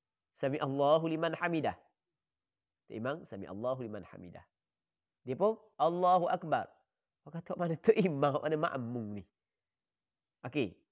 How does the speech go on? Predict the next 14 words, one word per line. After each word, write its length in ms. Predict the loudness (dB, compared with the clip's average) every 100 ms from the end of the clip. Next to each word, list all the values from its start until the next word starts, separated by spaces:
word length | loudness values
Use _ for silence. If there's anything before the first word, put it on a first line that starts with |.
| _ _ _ _ _
Kira 360 | 6 8 8 6 -6
dua 240 | 0 2
rukun 280 | 2 -2 -4
juga. 200 | -4 -6 -8 _ _ _ _ _ _ _ _ _ _ -10
Batal 280 | -8 -6 -8
juga 160 | -10 -14
sembahyang. 280 | -18 -20 _ _ _ _ _ _ _ _ -20
Okey, 140 | -8 -6
boleh 180 | -6
faham? 220 | -4 -6 -6 _ _ _ _
Yang 240 | -8 -2 2
pertama, 200 | 2 2 -2 _ _ _ _ _ _ _ _ _ _ _ _ _ _ _ _ -6
Allahu 480 | -2 2 2 2
Akbar. 400 | -2 -2 -2 -2